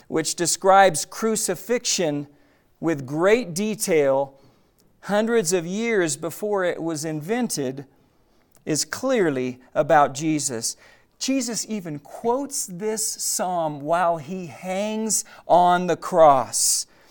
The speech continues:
making sure that they and we don't miss that it is about him.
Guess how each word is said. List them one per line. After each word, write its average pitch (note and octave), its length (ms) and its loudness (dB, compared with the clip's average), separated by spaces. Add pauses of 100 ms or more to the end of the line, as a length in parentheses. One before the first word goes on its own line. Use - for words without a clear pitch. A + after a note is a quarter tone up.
(180)
making A3+ 380 4
sure A3+ 260 0
that F#3 240 -2
they G#3 340 4 (220)
and D#3 440 -8
we F3+ 520 -6 (540)
don't D3+ 300 0
miss D3+ 680 -2 (500)
that D3 200 4
it D#3+ 180 0
is D3 520 0 (160)
about C3+ 440 2
him. A#2+ 440 -8